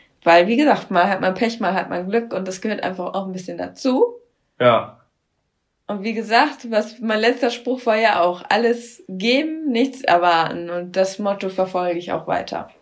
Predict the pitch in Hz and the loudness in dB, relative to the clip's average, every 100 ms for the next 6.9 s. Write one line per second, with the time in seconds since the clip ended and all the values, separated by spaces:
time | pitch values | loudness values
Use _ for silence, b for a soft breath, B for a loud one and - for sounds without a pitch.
0 | _ - 120 120 107 101 98 98 - _ | _ -12 -2 2 4 4 2 -2 -8 _
1 | _ _ _ _ 127 120 110 110 101 127 | _ _ _ _ 4 4 4 -2 -2 0
2 | 131 123 - 113 113 110 117 123 117 120 | 2 0 -4 -4 -4 -2 -4 -6 -6 -6
3 | 117 120 107 - 123 127 139 131 127 123 | -8 -12 -12 -10 -8 -4 -2 2 4 4
4 | 123 113 143 165 - 151 147 - _ _ | 4 -2 0 -2 -2 -8 -8 -16 _ _
5 | _ _ - 170 160 127 127 123 123 110 | _ _ -6 -2 -2 -4 -4 -2 -2 -2
6 | 107 - 113 110 95 107 139 208 - | -8 -8 -4 0 0 0 -2 -8 -12